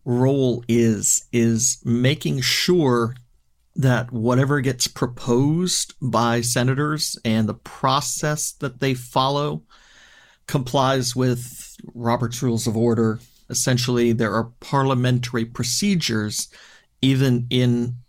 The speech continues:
our Senate. Even though it's not a parliament, it is a legislative body, but it has rules of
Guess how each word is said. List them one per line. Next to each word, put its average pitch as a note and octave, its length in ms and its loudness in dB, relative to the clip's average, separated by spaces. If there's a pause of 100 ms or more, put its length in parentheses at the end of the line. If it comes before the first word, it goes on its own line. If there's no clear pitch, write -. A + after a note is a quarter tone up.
(320)
our A2 180 0
Senate. - 560 -4 (380)
Even B2+ 240 -4
though A#2+ 160 4
it's - 320 -2 (100)
not B2 240 2
a D#3 60 -2
parliament, C3 760 -2 (140)
it A#2 120 -2
is A2 240 -2
a G#2+ 120 -4
legislative B2 920 -2
body, - 580 -2 (840)
but B2+ 160 2
it C3 120 2
has C3 420 0
rules C3 400 0
of A2+ 100 -2